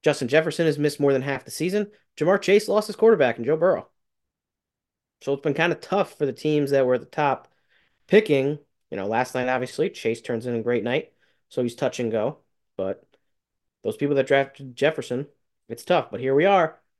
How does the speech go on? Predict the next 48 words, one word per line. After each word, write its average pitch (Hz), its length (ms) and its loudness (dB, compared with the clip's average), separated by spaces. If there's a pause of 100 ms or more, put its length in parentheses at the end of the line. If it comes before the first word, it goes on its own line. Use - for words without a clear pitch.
(260)
If 117 140 -12
you're 135 100 4
able 143 180 4
to 139 60 0
hold 156 280 4
true, 185 540 2
try 139 160 -2
to 151 60 0
get 147 100 2
a 143 40 -4
playoff 185 320 2
spot, 147 380 -2 (380)
he's 120 160 -6
returning. 151 380 0 (760)
So - 120 -10
it's - 100 -14
big 135 160 -6
time. - 200 -12 (140)
But 156 120 0
yeah, 131 120 2 (720)
I 170 100 4
don't 240 140 10
look 220 360 6
much 208 640 -2
at 175 200 2
your 170 140 0
team, 175 180 -2
really 151 240 6
anyone's 180 600 0 (340)
team, 185 260 4
unless 139 300 0
I'm 135 160 -2
looking, 139 240 -2
like, 127 280 -4 (460)
for 127 120 -2
trades. 151 480 0 (300)
The 120 60 -8
biggest 208 380 4
mistake 190 460 -4 (100)
you 175 160 -2
made 175 240 4
was 120 140 -4
trading 139 340 0
Ja'Marr 120 240 -4
Chase, - 360 -8 (100)
or 104 160 -2
Ja'Marr 104 240 -8
Chase, - 260 -12